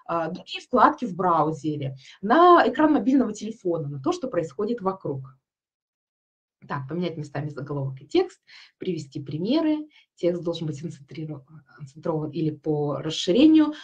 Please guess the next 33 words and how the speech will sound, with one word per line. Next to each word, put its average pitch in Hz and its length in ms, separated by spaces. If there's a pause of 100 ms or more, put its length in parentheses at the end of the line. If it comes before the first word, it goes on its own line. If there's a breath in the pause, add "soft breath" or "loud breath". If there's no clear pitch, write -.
(120 loud breath)
А 165 160
с - 160
точки - 320
зрения 165 300
центровки 175 460
и - 20
расширения 165 440
я 151 100
абсолютно 147 520
не 190 140
согласна. 269 600 (200 loud breath)
А - 100
наш 180 200
паттерн 175 360
чтения 156 400
опирается 147 480
на 151 360
левый 156 400
край, 247 260
и 190 140
с - 120
левого 160 360
края, 143 440 (280 loud breath)
а, 151 160
эту - 200
информацию 143 560
проще 143 440
считывать, 247 540
э, 170 140
в - 80
паттерну 151 440
следа-, 254 480
следовать. 196 580